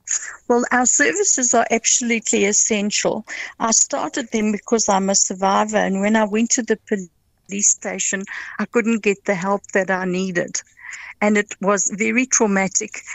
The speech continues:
because I c-, really battled with recovery. When I got better, I decided that I would do a service that is what I needed in the police station. So what we do is you can phone us from any phone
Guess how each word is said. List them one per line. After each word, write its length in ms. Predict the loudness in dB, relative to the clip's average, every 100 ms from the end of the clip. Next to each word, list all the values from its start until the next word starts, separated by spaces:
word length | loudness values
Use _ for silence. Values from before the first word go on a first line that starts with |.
| -14 -6
because 320 | -4 0 2
I 120 | 0
c-, 180 | -2 -6 -8 0
really 360 | 2 2 2
battled 480 | 2 0 2 0 2
with 240 | 0 2
recovery. 800 | 0 0 0 0 0 0 0 -2 0
When 220 | 2 4
I 120 | 4 4
got 280 | 2 0
better, 320 | 2 2 2 2
I 160 | 0
decided 720 | 0 2 2 2 0 0 -2 -4 -8 -8 -4
that 140 | -2 0
I 140 | 2
would 240 | 2 2
do 220 | 2 2 4
a 40 |
service 760 | 4 4 2 2 2 4 2 0 -8 -6 -2
that 180 | 2
is 160 | 2 2
what 260 | 2 2 0
I 200 | 0 2
needed 440 | 2 2 2 2 2
in 200 | 2 2
the 80 | 2
police 500 | 2 0 0 0 0
station. 520 | 0 0 0 -2 0
So 300 | 2 2 2
what 320 | 2 0 2
we 140 | 0
do 280 | 2 2 4
is 240 | 4 2 0
you 100 | -4
can 220 | -6 -4
phone 400 | 0 0 2 2
us 280 | 0 -2 -4 -8 -8 -8 -2
from 200 | 0 4
any 280 | 6 6
phone 400 | 4 2 2 2